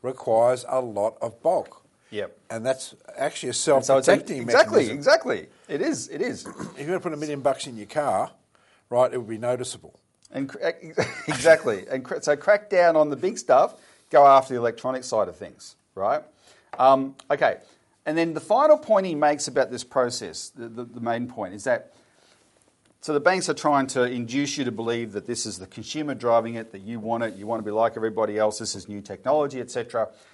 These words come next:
Speaker 2: You're embracing new technology. But the big, the, the, the nastiest part of this is the banks are forcing the entire process. And how are they forcing it? By shutting branches and removing A T Ms. Because branches and A T Ms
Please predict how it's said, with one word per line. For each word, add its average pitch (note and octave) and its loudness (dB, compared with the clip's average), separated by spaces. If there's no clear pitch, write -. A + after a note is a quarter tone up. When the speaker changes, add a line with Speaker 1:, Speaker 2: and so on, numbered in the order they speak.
Speaker 2:
You're A2+ -10
embracing B2 0
new A2+ -12
technology. G#2+ -8
But B2+ -2
the A#2 -8
big, F#3+ -2
the, C#3 -4
the, B2+ -6
the B2 -10
nastiest D#3 2
part G#2 0
of F#2+ -8
this G2 -10
is G#2 -10
the A2+ -8
banks B2+ -6
are A2+ -4
forcing C3 -8
the A2 -8
entire G2+ -4
process. G2 -8
And F#2 -18
how C3 -2
are C#3+ 2
they C3+ 0
forcing D#3 -8
it? F#3+ -8
By A2+ 2
shutting D3+ 2
branches A#2+ -6
and A2+ -10
removing G#2+ -10
A G#2 -8
T G#2 -14
Ms. E2+ -16
Because G#2 -12
branches E3+ -2
and A3+ -4
A F3+ -4
T E3+ -12
Ms A#2 -6